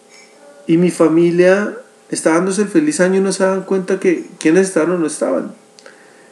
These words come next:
Y eso me impactó, porque antes de ellos de felicitarse, de darse el feliz año, lo primero que fu-, que hicieron fue ir a la presencia de Dios.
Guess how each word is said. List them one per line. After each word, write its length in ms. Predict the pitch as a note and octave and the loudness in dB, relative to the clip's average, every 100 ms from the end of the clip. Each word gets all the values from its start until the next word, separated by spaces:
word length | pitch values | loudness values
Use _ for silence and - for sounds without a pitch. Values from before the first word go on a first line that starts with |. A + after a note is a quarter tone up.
| _ _ _ _ _ | _ _ _ _ _
Y 120 | D3 | 2
eso 180 | D3+ F3 | 2 2
me 60 | F#3 | -4
impactó, 500 | F3 C3+ - - G#2 G#2 - _ _ _ _ _ _ | -4 -6 -6 -10 -12 -14 -20 _ _ _ _ _ _
porque 320 | - C3+ - C#3 | -8 -4 0 2
antes 580 | D#3+ F3 G3+ F#3+ - - - - | 0 -2 -4 -4 -6 -18 -20 -20
de 240 | G3 B2+ B2+ | -4 0 2
ellos 200 | C#3 D#3+ | 2 0
de 80 | |
felicitarse, 760 | E3 D3+ C3 B2 - C3+ B2+ A2+ | -2 -4 -4 -6 -2 -2 -2 -6
de 80 | A2 | -6
darse 320 | A2 A#2 D#3 | -6 -6 -6
el 60 | D3+ | -4
feliz 340 | C3+ B2 A#2+ | -4 -6 -4
año, 220 | D3 D#3+ | -2 0
lo 120 | D#3+ D#3+ | 0 -2
primero 380 | B2 A#2+ C3 | -4 -4 -4
que 100 | B2+ | -6
fu-, 180 | C#3 C3 - _ | -8 -12 -20 _
que 80 | - | -8
hicieron 320 | B2+ C#3+ D3+ | -4 -4 -4
fue 80 | C#3 | -4
ir 120 | A#2+ | -2
a 20 | B2+ | -2
la 180 | B2+ | -2
presencia 500 | B2 A#2 A2 G#2+ A#2 | -4 -8 -10 -12 -10
de 80 | A2+ | -10
Dios. 300 | - - - | -10 -16 -14